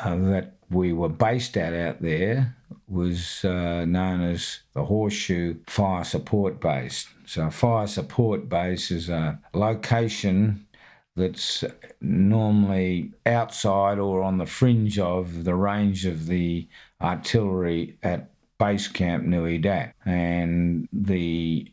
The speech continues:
general operational requirements were that patrols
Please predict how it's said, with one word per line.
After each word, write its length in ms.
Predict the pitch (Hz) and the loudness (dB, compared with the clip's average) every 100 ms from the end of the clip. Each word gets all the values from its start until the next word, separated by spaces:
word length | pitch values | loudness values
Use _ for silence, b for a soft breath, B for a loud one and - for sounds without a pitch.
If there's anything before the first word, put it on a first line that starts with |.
| 107 | 0
general 840 | 131 117 107 98 90 85 80 73 - | 2 4 4 2 0 -2 -2 -4 0
operational 920 | - 101 98 95 101 - 92 85 82 80 - - | 0 2 0 0 0 2 2 2 -2 -4 -8 -2
requirements 800 | 92 - 117 110 101 87 82 - | -2 2 2 2 0 -2 -4 0
were 500 | 98 95 92 92 98 | 2 4 2 2 0
that 420 | 87 87 69 - | 0 -2 -4 -6
patrols 840 | - - 110 104 98 90 87 - | -4 0 2 2 0 -4 -6 -8